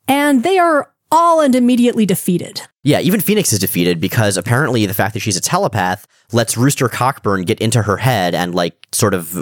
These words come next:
Speaker 2: overwhelm her telepathically. You know, just like in True Grit when Rooster Cockburn did that. You remember that scene?
Speaker 1: You and I remember True Grit very differently.
Speaker 2: Well, I mean, there was the original and the Coen Brothers version. Maybe we saw different versions.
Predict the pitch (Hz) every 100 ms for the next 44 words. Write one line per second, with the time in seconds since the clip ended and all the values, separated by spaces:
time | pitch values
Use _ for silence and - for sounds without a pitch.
0 | 67 104 95 90 82 73 62 - 101 92
1 | 85 78 - 50 101 - _ 147 156 113
2 | 120 113 98 101 80 80 - 82 82 78
3 | 78 78 90 90 95 95 90 78 82 90
4 | - 101 104 - _ _ _ 180 320 415
5 | 370 302 220 196 196 180 - 196 196 208
6 | 202 165 160 165 147 139 - - - 139
7 | 151 160 156 127 123 175 180 151 92 123
8 | 113 78 71 71 71 78 87 98 95 92
9 | 82 73 78 71 - - -